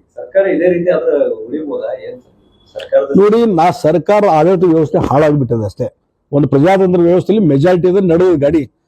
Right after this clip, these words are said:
Speaker 2: ಆದ್ರೆ ಕಾಂಗ್ರೆಸ್ಸಿನ ಶಾಸಕರು ಬಹಳಷ್ಟು ಜನ ಅಸಮಾಧಾನ ಇದೆ, ಬಹಳಷ್ಟು ಜನ ಅಸಮಾಧಾನ ಈ ಸರ್ಕಾರದ ಬಗ್ಗೆ. ಡೆವಲಪ್ಮೆಂಟ್‌ಗೆ ಹಣ ಸಿಗ್ತಾ ಇಲ್ಲ, ಯಾವುದೇ ಕೆಲಸ ಕಾರ್ಯಗಳಾಗ್ತಾ ಇಲ್ಲ.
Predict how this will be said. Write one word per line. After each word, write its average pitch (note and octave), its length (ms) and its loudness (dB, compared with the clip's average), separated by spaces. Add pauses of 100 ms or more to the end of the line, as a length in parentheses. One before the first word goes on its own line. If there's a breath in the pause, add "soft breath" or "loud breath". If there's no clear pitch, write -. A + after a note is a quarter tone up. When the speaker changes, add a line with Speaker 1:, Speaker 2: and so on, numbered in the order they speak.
(320)
Speaker 2:
ಆದ್ರೆ E3 200 2
ಕಾಂಗ್ರೆಸ್ಸಿನ F#3 580 0
ಶಾಸಕರು F3 520 0
ಬಹಳಷ್ಟು E3 360 0
ಜನ F3+ 40 2
ಅಸಮಾಧಾನ E3 500 0
ಇದೆ, B2+ 340 -2 (480)
ಬಹಳಷ್ಟು F3 300 2
ಜನ G#3 160 2
ಅಸಮಾಧಾನ G3 360 0
ಈ F3 60 0
ಸರ್ಕಾರದ E3+ 360 0
ಬಗ್ಗೆ. C#3 280 0 (560)
ಡೆವಲಪ್ಮೆಂಟ್‌ಗೆ G3 520 2
ಹಣ E3 200 2
ಸಿಗ್ತಾ F#3 280 -2
ಇಲ್ಲ, F#3 380 -2 (260)
ಯಾವುದೇ F#3+ 300 2
ಕೆಲಸ F#3 240 0
ಕಾರ್ಯಗಳಾಗ್ತಾ F#3 540 2
ಇಲ್ಲ. F3+ 440 0